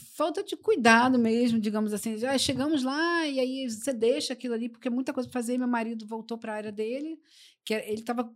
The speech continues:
encabeçando essa, essa área, porque é muita coisa também. Assim, eu sou dona de casa, sou mãe, tenho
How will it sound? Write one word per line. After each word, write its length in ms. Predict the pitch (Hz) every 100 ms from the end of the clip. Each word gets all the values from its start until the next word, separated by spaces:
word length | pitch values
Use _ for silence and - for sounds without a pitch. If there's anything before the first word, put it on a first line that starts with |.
| - 233
encabeçando 640 | 226 220 226 226 240 226
essa, 240 | 220 220 -
essa 180 | 202 214
área, 300 | 214 262 240
porque 100 | 262
é 60 |
muita 180 | 262 330
coisa 240 | 370 269 262
também. 200 | 220 175
Assim, 180 | 180
eu 180 | 185 185
sou 140 | 185 233
dona 160 | 294
de 80 | 320
casa, 300 | 240 240 233
sou 80 | 202
mãe, 460 | 190 247 240 220
tenho 120 | 202